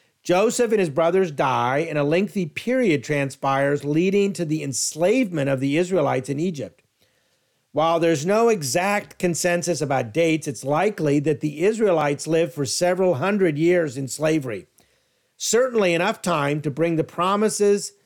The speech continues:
that were made to Abraham into doubt and cause the Israelites to think of themselves as kind of an abandoned people.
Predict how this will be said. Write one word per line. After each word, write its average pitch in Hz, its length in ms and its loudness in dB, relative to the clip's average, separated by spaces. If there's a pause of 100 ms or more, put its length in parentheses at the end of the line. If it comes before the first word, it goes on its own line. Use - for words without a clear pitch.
(200)
that 170 140 2
were 160 80 2
made 160 220 2
to 151 180 0
Abraham 151 580 0
into 156 320 -2
doubt 156 600 -2 (480)
and 156 180 -2
cause 190 320 0
the 151 220 -4
Israelites 165 580 0
to 151 100 -8
think 175 260 -2
of 170 140 0
themselves 156 680 0
as 135 140 -2
kind 156 200 -4
of 143 80 -2
an 143 60 -4
abandoned 147 640 -2
people. 151 480 -4